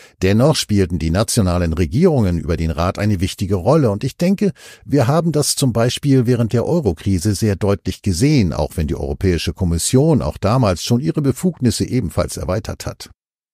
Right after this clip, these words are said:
Wir alle erinnern uns daran, wie wichtig die Rolle der nationalen Regierungen in dieser Krise war, zum Beispiel die Deutschlands, natürlich durch Angela Merkel und die Frankreichs durch Sarkozy.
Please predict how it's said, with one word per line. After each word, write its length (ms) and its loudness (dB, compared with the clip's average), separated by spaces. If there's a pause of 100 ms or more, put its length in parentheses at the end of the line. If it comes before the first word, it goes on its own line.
(280)
Wir 280 4
alle 160 4
erinnern 420 2
uns 240 0
daran, 380 0
wie 160 -2
wichtig 420 -2
die 140 4
Rolle 320 2
der 120 0
nationalen 600 0
Regierungen 640 2
in 100 0
dieser 260 0
Krise 400 -2
war, 260 -2
zum 160 0
Beispiel 360 -2
die 120 -2
Deutschlands, 560 -2 (240)
natürlich 520 2
durch 300 -2
Angela 300 0
Merkel 500 2
und 180 -6
die 80 -6
Frankreichs 640 -2
durch 240 -4
Sarkozy. 560 -4